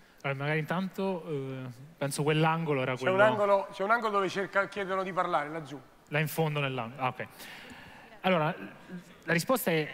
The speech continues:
Speaker 1: sì, però, allora, si tra-, la matematica non è che risolve problemi, la matematica è,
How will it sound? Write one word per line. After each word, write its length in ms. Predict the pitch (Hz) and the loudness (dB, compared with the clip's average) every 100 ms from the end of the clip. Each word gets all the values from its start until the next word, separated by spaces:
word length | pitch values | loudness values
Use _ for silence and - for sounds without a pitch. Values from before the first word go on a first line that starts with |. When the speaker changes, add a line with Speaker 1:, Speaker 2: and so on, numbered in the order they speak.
| 113 104 - - - - - 170 | -12 -16 -20 -20 -20 -20 -20 -8
Speaker 1:
sì, 680 | - - 208 233 226 - - - - - - _ - - - - - | -2 2 4 6 4 -2 -20 -20 -20 -20 -20 _ -20 -20 -20 -20 -4
però, 260 | 147 110 - | -4 -4 -6
allora, 420 | 139 147 127 113 113 - - | -2 0 0 -2 -10 -20 -12
si 160 | - 175 | -4 2
tra-, 200 | 170 165 | 0 0
la 80 | 151 | 0
matematica 600 | 170 190 202 226 175 160 | 2 4 4 4 2 2
non 160 | 165 175 | 2 2
è 60 | |
che 120 | 160 | 2
risolve 420 | 143 147 151 139 135 | 0 0 0 2 0
problemi, 680 | 139 139 143 139 139 131 - - - - - | 0 2 2 2 0 -2 -8 -20 -20 -20 -10
la 80 | 143 | -2
matematica 1000 | 151 160 170 208 196 202 170 156 151 160 | 0 2 2 2 2 2 4 4 2 2
è, 300 | 147 143 | 2 2